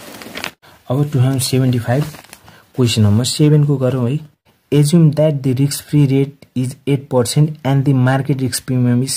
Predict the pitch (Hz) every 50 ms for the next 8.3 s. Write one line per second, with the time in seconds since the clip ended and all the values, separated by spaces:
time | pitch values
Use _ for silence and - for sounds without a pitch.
0 | - - 120 113 113 - - _ _ _ _ - - - 113 107 - - 110 104
1 | 104 - 104 107 - - - - - - - - _ _ _ _ - - 110 104
2 | 101 107 104 - _ _ _ - - 139 139 - - - 139 139 131 135 131 123
3 | 131 120 110 110 113 - - _ - - 123 123 123 131 123 107 - 123 120 -
4 | 123 120 151 151 139 131 127 127 123 131 120 123 123 110 - - - 123 120 123
5 | 120 113 107 101 104 107 113 - - - 107 101 - - 120 117 107 - 147 165
6 | 160 - - - - - _ - 135 123 - - 127 120 120 117 117 131 131 -
7 | 143 127 123 123 - 127 123 - - - 120 110 110 110 117 120 120 110 101 95
8 | 98 101 113 139 156